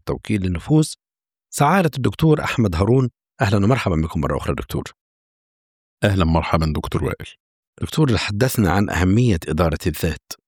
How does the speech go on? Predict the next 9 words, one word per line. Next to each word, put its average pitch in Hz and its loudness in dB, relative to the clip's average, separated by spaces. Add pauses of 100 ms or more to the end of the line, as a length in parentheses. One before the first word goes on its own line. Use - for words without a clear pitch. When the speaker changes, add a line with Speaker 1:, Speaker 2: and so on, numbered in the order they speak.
(220)
Speaker 1:
وبنينا 101 2
مربعاً 87 0 (320)
بعد 90 2
أن 80 0
كان 101 0
مثلثاً 87 0
في - -4
الحلقات - -2
الماضية. 65 -4